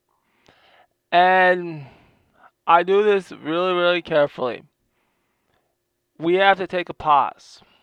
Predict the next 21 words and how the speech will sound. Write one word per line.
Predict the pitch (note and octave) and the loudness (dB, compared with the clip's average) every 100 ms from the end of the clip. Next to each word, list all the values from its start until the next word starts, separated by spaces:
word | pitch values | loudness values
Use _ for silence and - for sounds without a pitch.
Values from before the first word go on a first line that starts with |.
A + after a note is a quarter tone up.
| _ _ _ _ _ _ _ _ _ _ _ _ | _ _ _ _ _ _ _ _ _ _ _ _
An | E3+ | -4
important | F3 - F#3 G#3 G3 | -2 0 4 4 2
pause | D#3+ F3+ F3+ E3+ | 4 6 6 4
in | E3 | -4
the, | D3 - | -16 -16
in | D3+ | -16
the | D3+ | -10
black | C#3 D#3 D3+ | -4 -2 -2
community | D3+ C#3+ D3 C#3+ | -8 -14 -12 -12
because | B2+ B2 C#3 C3+ B2+ - _ _ _ _ _ _ _ _ _ _ _ _ _ _ _ _ _ _ _ _ _ _ _ _ _ _ _ _ _ _ _ - | -14 -8 -4 -4 -6 -14 _ _ _ _ _ _ _ _ _ _ _ _ _ _ _ _ _ _ _ _ _ _ _ _ _ _ _ _ _ _ _ -6
Earl | E3 F#3+ | -2 -2
Simmons, | F#3 G3+ E3 C3+ A2+ _ _ _ - | -4 -6 -8 -8 -20 _ _ _ -18
as | C3+ | -18
known | C#3+ D3 D#3 D#3 | -10 -6 -6 -8
as | C#3+ B2+ | -12 -16
D | D#3+ D#3 | -12 -10
M | D3+ D3 | -8 -4
X, | C#3+ B2+ - _ _ _ | -4 -4 -10 _ _ _
has | - D#3 C3+ | -6 -6 -4
passed | D3+ D3 C3+ - | -2 0 0 -2
away. | C#3 C3 G2+ | 0 0 -2